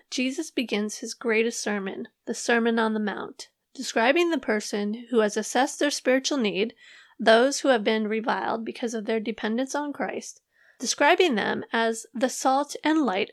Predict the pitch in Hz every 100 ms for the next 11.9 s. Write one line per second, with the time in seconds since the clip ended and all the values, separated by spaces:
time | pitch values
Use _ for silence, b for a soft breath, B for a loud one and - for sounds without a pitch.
0 | - 226 262 302 254 - - - - _
1 | _ _ _ _ _ _ _ _ _ 262
2 | 254 269 311 - 277 320 370 339 320 269
3 | 233 208 208 262 - 233 233 233 214 -
4 | 233 226 233 - - 269 _ _ _ 220
5 | 220 302 285 302 311 - 226 233 247 -
6 | 233 214 220 - _ - 262 247 226 226
7 | 240 285 - 269 247 220 220 226 226 202
8 | 214 202 226 _ b b b b - 220
9 | - 240 233 233 240 240 262 - 247 262
10 | 254 233 220 208 196 233 254 - 247 233
11 | 226 233 - 240 226 202 196 214